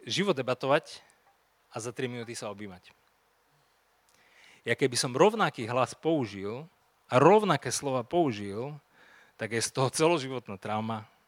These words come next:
ako som to myslel. A proste ako keby nie je to to isté. Prečo to nie je to isté?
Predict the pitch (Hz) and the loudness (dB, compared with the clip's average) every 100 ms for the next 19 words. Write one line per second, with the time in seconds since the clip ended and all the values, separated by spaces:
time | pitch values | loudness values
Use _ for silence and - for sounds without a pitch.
0 | _ - - - 156 147 147 135 113 104 | _ -20 -20 -8 -2 0 0 -2 -6 -8
1 | 107 - 113 104 101 107 - _ - - | -6 -6 -6 -6 -8 -12 -20 _ -20 -16
2 | 110 131 - 151 - 127 135 147 131 135 | -8 -6 -4 -6 -8 -6 -2 -2 -2 -4
3 | 135 117 _ _ _ _ _ 117 135 165 | -4 -8 _ _ _ _ _ -12 -4 0
4 | 196 226 220 208 202 202 - 104 90 _ | 4 4 2 4 4 4 0 -6 -12 _
5 | _ _ _ _ _ _ _ _ _ _ | _ _ _ _ _ _ _ _ _ _
6 | _ 143 175 170 120 110 110 113 107 - | _ 0 2 0 -6 -12 -12 -12 -10 -10
7 | - 139 | -6 -8